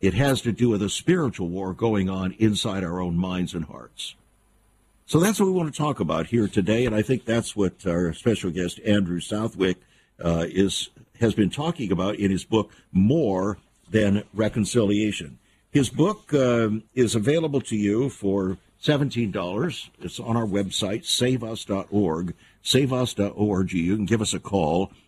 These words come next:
at one eight hundred save U S A. That's one eight hundred save U S A. Or write to us at Save America Ministries, P O Box seven oh eight seven nine, Richmond, Virginia, two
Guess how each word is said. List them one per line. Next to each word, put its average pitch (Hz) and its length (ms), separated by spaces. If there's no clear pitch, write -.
at 87 200
one 104 200
eight 104 140
hundred 101 400
save 123 380
U 104 160
S 87 160
A. 73 140
That's 87 260
one 101 180
eight 90 140
hundred 87 540
save 110 360
U 82 180
S 82 160
A. 82 100
Or 110 80
write 165 300
to 101 100
us 98 160
at - 100
Save 104 540
America 95 420
Ministries, 87 720
P 127 140
O 165 120
Box 139 340
seven 90 520
oh 104 220
eight 101 200
seven 98 380
nine, 80 340
Richmond, 95 380
Virginia, 78 480
two 76 480